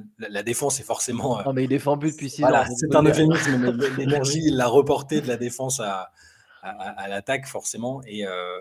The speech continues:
Speaker 1: mais oui, c'est, pff, c'est totalement, <laughs> c'est totalement dingue ce qu'il est capable de faire à cet âge-là.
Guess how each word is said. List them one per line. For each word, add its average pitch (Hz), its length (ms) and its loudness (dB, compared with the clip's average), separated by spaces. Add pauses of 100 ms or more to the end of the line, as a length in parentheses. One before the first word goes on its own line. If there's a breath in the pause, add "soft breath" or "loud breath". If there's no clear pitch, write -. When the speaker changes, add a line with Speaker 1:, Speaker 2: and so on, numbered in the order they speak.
Speaker 1:
mais 101 160 -8
oui, 123 140 0
c'est, 104 240 -4
pff, - 320 -8 (440 loud breath)
c'est - 180 -8
totalement, 113 380 2 (100)
<laughs> 156 100 6
c'est - 180 6
totalement 123 420 2
dingue 135 180 0
ce 127 100 -4
qu'il 107 160 -8
est 107 40 -4
capable 104 320 -6
de 104 120 -6
faire 104 260 -4
à 90 100 -4
cet - 140 -8
âge-là. 95 460 -8